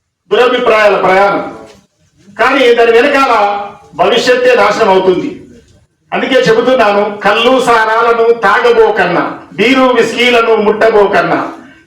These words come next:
గంజాయి సిగరెట్లు అసలు పట్టబోకన్నా భవిష్యత్తును మసిబారే చీకటి చేయకు. ఎందుకంటే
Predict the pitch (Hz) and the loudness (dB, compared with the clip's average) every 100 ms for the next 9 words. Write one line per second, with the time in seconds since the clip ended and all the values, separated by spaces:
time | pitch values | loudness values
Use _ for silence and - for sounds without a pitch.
0 | 151 202 240 254 285 269 240 233 339 - | -2 0 0 0 0 -2 0 2 2 2
1 | 233 214 170 - - - - - 226 214 | 0 2 2 2 2 2 0 0 2 2
2 | 240 - - 156 151 - - - _ _ | 2 0 -2 -4 -6 -16 -20 -20 _ _
3 | _ _ - _ - - - 175 175 - | _ _ -20 _ -20 -20 -6 -4 -2 -2
4 | 214 - 196 180 175 - 196 196 190 170 | -4 -2 -2 0 -2 -2 0 0 0 -2
5 | - - - - - - - - _ _ | -6 -12 -20 -20 -20 -20 -20 -20 _ _
6 | _ _ _ _ _ _ _ _ - 220 | _ _ _ _ _ _ _ _ -10 -6
7 | 233 240 202 - 180 180 - - - - | 0 0 0 0 2 0 -4 -12 -20 -20
8 | - - - - _ _ 180 214 226 208 | -20 -20 -20 -20 _ _ -4 0 0 2
9 | 196 190 190 - | 2 0 -4 -10